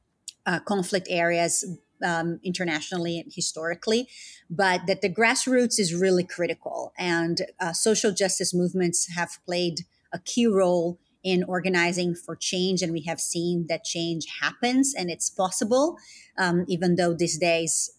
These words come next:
if you live in America, you might be feeling really, um, despaired at the state of affairs. Um, but it's really important to know that, um, folks organizing and getting together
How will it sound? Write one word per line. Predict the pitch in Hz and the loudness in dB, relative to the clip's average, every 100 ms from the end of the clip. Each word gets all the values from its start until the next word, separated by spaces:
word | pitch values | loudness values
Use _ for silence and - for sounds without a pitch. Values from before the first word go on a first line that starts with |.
| _ | _
if | 196 180 | -8 -4
you | 180 | -2
live | 165 175 165 160 | 0 0 0 -2
in | 175 | -4
America, | 165 165 160 - 165 160 175 | -2 -2 -2 -4 -4 -4 -4
you | 170 | -4
might | 165 160 | -2 -4
be | 160 | -8
feeling | - 165 165 160 160 - | -8 -8 -6 -4 -6 -10
really, | 160 170 165 160 156 - | -4 -4 -2 -4 -6 -8
um, | 170 160 156 160 - _ - | -6 -4 -4 -8 -16 _ -6
despaired | 175 - - 170 180 240 311 - - - - | -4 -2 -2 0 2 2 -2 -8 -20 -8 -4
at | 185 | 0
the | 202 | 0
state | - 202 | 2 4
of | 208 | 4
affairs. | 208 226 226 285 - - _ - | 2 4 4 2 -2 -8 _ -2
Um, | 185 170 170 - | 0 2 0 0
but | 202 190 | 2 2
it's | 180 | 2
really | 196 233 220 | 4 4 4
important | 214 196 185 190 | 2 0 0 -2
to | 185 | 0
know | 180 175 | 0 0
that, | 175 160 160 - - | 2 0 0 -4 -6
um, | 180 170 160 - _ | -4 -2 -4 -8 _
folks | - 247 233 - | 0 2 2 0
organizing | 190 185 175 170 165 165 | 0 2 2 2 0 -2
and | 160 | 0
getting | 160 160 | 0 -2
together | 147 156 160 156 156 151 | -6 -4 -2 0 -2 -4